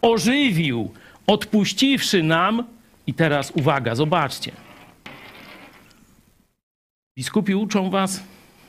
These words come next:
że musicie chodzić do spowiedzi, wyznawać grzechy i wtedy otrzymacie odpuszczenie, ale tylko tych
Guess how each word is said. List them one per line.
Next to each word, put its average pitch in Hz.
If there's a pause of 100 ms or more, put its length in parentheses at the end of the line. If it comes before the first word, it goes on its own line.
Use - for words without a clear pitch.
(120)
że 165
musicie 180
chodzić 175
do 160
spowiedzi, 170 (920)
wyznawać 127
grzechy 170 (280)
i -
wtedy 139 (100)
otrzymacie 135
odpuszczenie, 208
ale 190
tylko 202
tych 185